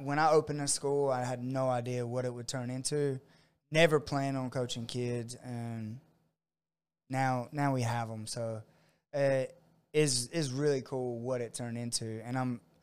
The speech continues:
super stoked about doing all the Coach Jimmy stuff, doing a tournament that we got coming up July twenty-fourth at two P M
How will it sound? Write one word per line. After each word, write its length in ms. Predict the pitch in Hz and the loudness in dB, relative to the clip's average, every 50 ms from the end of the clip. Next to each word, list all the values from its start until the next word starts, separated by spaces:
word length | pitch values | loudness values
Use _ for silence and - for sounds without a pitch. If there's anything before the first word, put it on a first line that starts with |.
| _ _ | _ _
super 320 | - - - 156 143 143 135 | -2 0 0 0 0 0 0
stoked 340 | - - 143 135 123 120 123 | 2 4 4 4 4 2 0
about 520 | 120 123 123 123 120 120 117 113 110 - - _ _ _ _ _ _ _ - | 0 2 2 2 2 2 2 0 -4 -6 -12 _ _ _ _ _ _ _ -6
doing 240 | 120 117 117 120 120 | -2 0 0 0 0
all 180 | 120 120 120 117 | 0 0 0 0
the 200 | 117 117 113 113 | 0 -2 -2 -2
Coach 280 | - 135 120 113 120 | -4 -6 -6 -4 -6
Jimmy 240 | 127 123 123 123 120 | -6 -6 -4 -4 -4
stuff, 560 | 120 - - 120 117 117 117 117 117 - - | -4 -4 -2 -2 -2 -2 -2 -4 -6 -8 -6
doing 240 | - 135 131 131 123 | -4 -2 0 0 0
a 40 | 120 | 0
tournament 520 | - - 135 131 131 135 139 139 135 131 | 2 2 4 4 4 4 4 4 2 0
that 140 | 131 127 120 | -2 -2 -2
we 80 | 123 120 | -2 -2
got 180 | 123 120 113 | -2 -2 -2
coming 280 | - - 127 123 123 123 | -4 -4 -4 -2 -2 -2
up 120 | 123 113 | -4 -4
July 300 | 120 123 127 120 123 117 | -2 0 0 2 2 2
twenty-fourth 840 | 117 - - 120 117 113 - - 139 139 143 143 143 143 139 131 - - _ _ _ _ _ _ _ _ _ _ _ | 0 0 -2 -2 -2 -2 0 2 4 6 8 8 8 8 6 2 -2 -10 _ _ _ _ _ _ _ _ _ _ _
at 160 | - 104 - - | -10 -4 -2 0
two 180 | - 156 156 | 2 2 2
P 240 | 139 - 151 143 135 | 0 0 -2 -2 -2
M 460 | 131 131 131 135 131 135 135 135 131 | -2 -2 -4 -4 -4 -4 -6 -8 -10